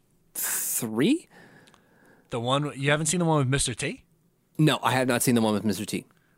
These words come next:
Speaker 1: I've
Speaker 2: Okay.
Speaker 1: seen clips every now and, like, here and there, but I never sat down and watched the Mister T one.
Speaker 2: Okay.
Speaker 1: But I've seen one, two, and four, and five, right?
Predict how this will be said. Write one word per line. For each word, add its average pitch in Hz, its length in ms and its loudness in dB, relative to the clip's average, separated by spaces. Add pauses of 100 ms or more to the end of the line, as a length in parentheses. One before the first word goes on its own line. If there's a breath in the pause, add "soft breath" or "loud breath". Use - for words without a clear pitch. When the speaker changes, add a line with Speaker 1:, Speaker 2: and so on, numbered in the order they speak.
(220)
Speaker 1:
I've 143 120 0
Speaker 2:
Okay. 120 40 -2
Speaker 1:
seen 208 180 2
clips 196 440 2
every 151 200 4
now 143 140 2
and, 135 140 0
like, 135 160 0
here 139 260 2
and 135 80 4
there, 127 160 4
but 123 100 2
I 127 100 4
never 139 220 2
sat 127 260 0
down 127 180 2
and 113 100 0
watched 110 320 0
the 117 80 -2
Mister 107 220 -4
T 104 160 -2
one. 90 180 -6 (640 loud breath)
Speaker 2:
Okay. 139 80 0
Speaker 1:
But - 100 4
I've - 80 2
seen 208 220 4
one, 220 260 4
two, 208 340 4
and 165 120 4
four, 160 540 4 (420 loud breath)
and 131 200 0
five, 127 400 2
right? 196 320 2